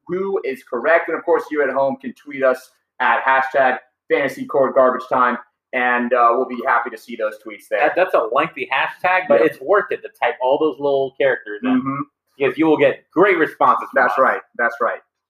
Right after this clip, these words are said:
Speaker 1: We're very active on the social medias.
Speaker 2: We are.
Speaker 1: Um,
Speaker 2: I
Speaker 1: and if
Speaker 2: definitely
Speaker 1: you,
Speaker 2: Twitter.
Speaker 1: uh, if your tweet gets a hundred likes, you get free garbage time swag.
Speaker 2: You get a free house from Zach Tax Real Estate.
Speaker 1: <laughs>
Speaker 2: Book it right now.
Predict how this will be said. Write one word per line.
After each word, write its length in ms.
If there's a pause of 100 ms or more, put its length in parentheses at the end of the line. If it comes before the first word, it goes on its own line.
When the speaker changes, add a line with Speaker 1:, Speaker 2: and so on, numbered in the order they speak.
(300)
Speaker 1:
We're 80
very 260
active 320
on 220
the 160
social 320
medias. 480
Speaker 2:
We 100
are. 220 (160)
Speaker 1:
Um, 100
Speaker 2:
I 60
Speaker 1:
and 120
if 100
Speaker 2:
definitely 240
Speaker 1:
you, 80
Speaker 2:
Twitter. 140
Speaker 1:
uh, 300
if 120 (100)
your 360
tweet 200
gets 260
a 40 (140)
hundred 280
likes, 320
you 100
get 160 (140)
free 400
garbage 340
time 160
swag. 400 (380)
Speaker 2:
You 60
get 100
a 200
free 200
house 360
from 180
Zach 280
Tax 280
Real 200
Estate. 300 (360)
Speaker 1:
<laughs> 400
Speaker 2:
Book 220
it 80
right 320
now. 140